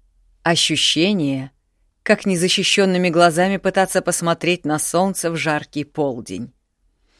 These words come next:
И, конечно же, граф поспешил запудрить Терри мозги,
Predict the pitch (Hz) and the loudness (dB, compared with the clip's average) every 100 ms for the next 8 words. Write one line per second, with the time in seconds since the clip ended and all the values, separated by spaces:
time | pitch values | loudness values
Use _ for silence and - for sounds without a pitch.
0 | - - - _ 208 - 190 190 208 175 | -20 -20 -20 _ -2 2 4 4 0 -2
1 | - 127 131 131 - _ _ - 214 240 | -6 -8 -10 -12 -14 _ _ -4 2 4
2 | 233 - - 170 - 160 180 160 165 165 | 4 0 -6 -4 -4 -2 0 0 0 0
3 | 202 190 160 160 - - 170 165 156 147 | 0 0 0 -2 -6 -2 2 2 2 0
4 | 147 135 143 208 185 | -2 -6 -6 -4 -6